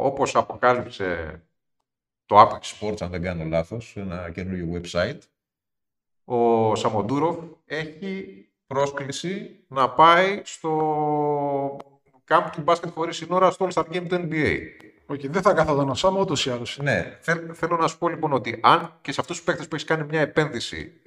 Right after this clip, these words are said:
Speaker 1: δεν θα μπορέσεις στην ουσία να τους δεις ποτέ και θα κάνουν το επόμενο βήμα στην καριέρα τους.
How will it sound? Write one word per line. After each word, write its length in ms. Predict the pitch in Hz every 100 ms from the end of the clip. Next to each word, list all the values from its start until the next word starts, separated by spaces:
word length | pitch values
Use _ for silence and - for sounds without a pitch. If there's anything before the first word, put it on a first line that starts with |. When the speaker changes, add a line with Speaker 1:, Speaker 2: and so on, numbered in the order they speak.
| -
Speaker 1:
δεν 240 | - 151
θα 80 | 156
μπορέσεις 260 | 147 156
στην 140 | 151 147
ουσία 180 | 131 151
να 100 | 139
τους 140 | 123
δεις 160 | 151 -
ποτέ 420 | 131 139 120 73 - _ _ _ _
και 100 | -
θα 120 | 113
κάνουν 240 | 110 143 139
το 60 |
επόμενο 360 | 143 143 147 135
βήμα 200 | 139 143
στην 160 | -
καριέρα 460 | 117 110 117 120 95
τους. 360 | - 76 -